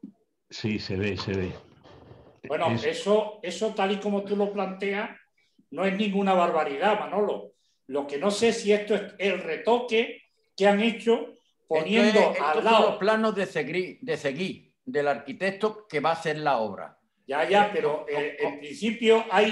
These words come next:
Speaker 2: dudas sobre que los vídeos que han, y las fotografías que han hecho,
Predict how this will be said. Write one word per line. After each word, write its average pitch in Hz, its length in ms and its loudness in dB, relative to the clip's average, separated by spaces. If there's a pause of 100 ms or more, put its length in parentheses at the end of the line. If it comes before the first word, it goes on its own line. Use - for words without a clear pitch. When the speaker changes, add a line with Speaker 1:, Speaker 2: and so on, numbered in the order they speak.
(120)
Speaker 2:
dudas 214 540 0 (180)
sobre 165 500 -2
que 160 520 -4 (140)
los 160 260 2
vídeos 214 440 4
que 156 140 0
han, 220 360 0
y 180 160 -6
las 160 140 -2
fotografías 165 800 -4 (380)
que 151 160 0
han 208 320 0
hecho, 214 640 0